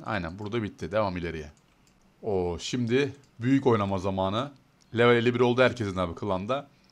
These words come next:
Şu anda Death Valley'e geçiyoruz. Yani C Z bilmeyenler için söyleyelim. Evet, D V'ye geldik bakalım. Şu anda D V boş gözüküyor. Öyle adamlar bir K N P kasmışlar bile anasını avradına. Ama tabii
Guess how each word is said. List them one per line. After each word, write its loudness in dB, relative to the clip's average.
Şu -4
anda -2
Death 2
Valley'e 4
geçiyoruz. -4
Yani 0
C 2
Z -2
bilmeyenler 0
için -10
söyleyelim. -4
Evet, -4
D 2
V'ye 0
geldik -2
bakalım. -8
Şu -4
anda 0
D -2
V -2
boş 4
gözüküyor. -4
Öyle -4
adamlar -4
bir -10
K -2
N -6
P -14
kasmışlar -10
bile -8
anasını -10
avradına. -12
Ama -2
tabii -2